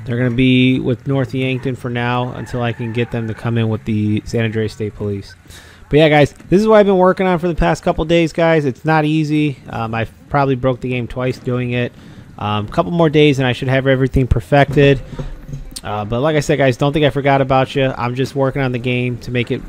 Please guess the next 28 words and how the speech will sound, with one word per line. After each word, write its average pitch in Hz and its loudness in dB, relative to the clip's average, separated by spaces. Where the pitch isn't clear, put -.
uh, 107 -2
even 131 -6
more 123 -2
enjoyable 120 -4
for 120 -4
everybody. 123 0
That 123 0
way 127 2
I 117 0
can 127 -4
make 123 -2
more 123 -2
characters. 113 -4
Um, 110 -6
as 110 -10
you 117 -8
guys 123 -4
can 113 -16
see, 127 -6
currently 127 -10
I 127 -8
only 123 -8
have 120 -6
Deputy 135 -6
Cruz 139 -4
and 123 -8
Officer 123 -10
Torres. 110 -8